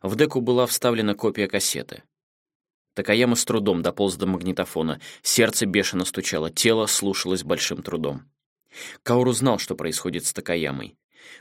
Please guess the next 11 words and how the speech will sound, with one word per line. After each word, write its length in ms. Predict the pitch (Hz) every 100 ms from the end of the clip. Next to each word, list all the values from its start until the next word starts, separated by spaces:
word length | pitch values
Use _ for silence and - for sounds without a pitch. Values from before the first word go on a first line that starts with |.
| -
Опухоль, 560 | 127 139 113 - 85 - - -
образовавшаяся 760 | 98 107 107 107 104 107 98 101
в 60 |
коронарной 540 | - 101 101 95 98 95
артерии, 480 | - 120 113 107 - - -
не 140 | 117
давала 360 | 117 110 110 104
течь 280 | - 95
крови. 420 | - 92 85 64 - _ _ _ _
Прединфарктное 720 | 120 131 123 - 107 - 85
состояние. 720 | 85 - - 98 85 64 -